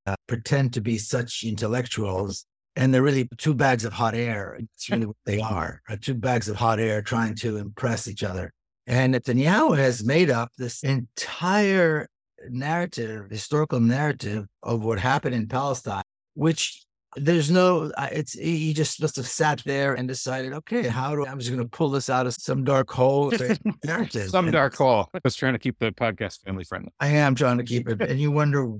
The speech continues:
Speaker 1: how does he, and then he, and then he has the gall to say, "All the books I've ever written, nobody's ever argued the historical." And I'm thinking, "Well, well, it's because you don't present historical facts. You present,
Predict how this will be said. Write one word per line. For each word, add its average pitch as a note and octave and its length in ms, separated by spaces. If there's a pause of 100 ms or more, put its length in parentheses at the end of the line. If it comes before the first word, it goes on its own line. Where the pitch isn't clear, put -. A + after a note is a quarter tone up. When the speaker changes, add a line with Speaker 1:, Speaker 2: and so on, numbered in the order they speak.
Speaker 1:
how E3 220
does A#3+ 240
he, C#4 180
and B2+ 80
then C3+ 100
he, C3 100
and C#3 180
then D3+ 120
he D#3+ 100
has C#3 240
the A#2+ 100
gall B2 320
to B2+ 120
say, C3+ 200
"All C3 460
the F3 100
books D#3+ 220
I've C3+ 100
ever C3+ 220
written, B2 380
nobody's C#3+ 420
ever B2 340
argued A#2+ 580
the A2 80
historical." A2+ 520 (300)
And B2 100
I'm B2 100
thinking, B2 360
"Well, A#2+ 160 (100)
well, C3+ 140
it's - 100
because B2 240
you A#2+ 60
don't A#2+ 120
present C3 380
historical B2+ 460
facts. - 460
You A#2 100
present, A2+ 580